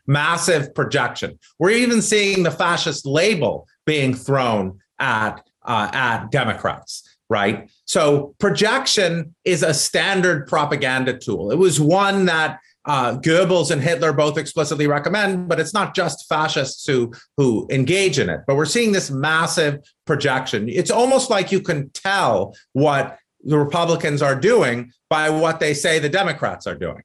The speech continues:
Well, we have to interrogate this. Uh, electoral integrity.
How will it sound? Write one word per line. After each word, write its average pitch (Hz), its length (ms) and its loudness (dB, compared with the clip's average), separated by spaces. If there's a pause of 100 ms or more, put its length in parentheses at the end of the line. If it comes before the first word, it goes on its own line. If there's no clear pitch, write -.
Well, 208 300 0
we 240 80 4
have 247 140 0
to 247 100 2
interrogate 214 760 2
this. - 300 -4 (220)
Uh, 151 260 -2 (240)
electoral 214 680 2
integrity. 180 720 0